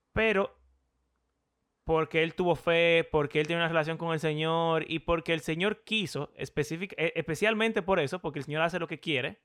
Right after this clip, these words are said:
porque Él es el, el, el más poderoso, el, la autoridad suprema del universo, Él puede decidir qué hacer. Pero ese, esa pequeña, como, vamos a decir, ese beneficio de la duda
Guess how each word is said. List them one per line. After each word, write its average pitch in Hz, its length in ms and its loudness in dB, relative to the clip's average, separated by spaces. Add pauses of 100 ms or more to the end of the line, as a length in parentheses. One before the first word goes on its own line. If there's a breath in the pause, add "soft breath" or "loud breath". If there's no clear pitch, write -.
(400)
porque 131 280 -2
Él 151 80 0
es 160 280 2
el, 143 260 -6
el, - 240 -14
el 135 160 -4
más 143 220 -2
poderoso, 156 580 2
el, 139 180 -2
la 139 80 2
autoridad 139 360 -2
suprema 170 440 0
del 156 100 2
universo, 147 460 -2 (1400)
Él 220 200 0
puede 226 280 2
decidir 190 500 -2
qué 170 140 -2
hacer. 147 420 -2 (480)
Pero 175 280 2 (160)
ese, 262 640 0 (140)
esa 247 280 0
pequeña, 214 1120 0 (640)
como, 170 640 -2
vamos 190 220 0
a - 20 2
decir, 208 160 0
ese 240 120 0
beneficio 247 440 0
de 233 80 2
la 165 120 4
duda 131 440 -4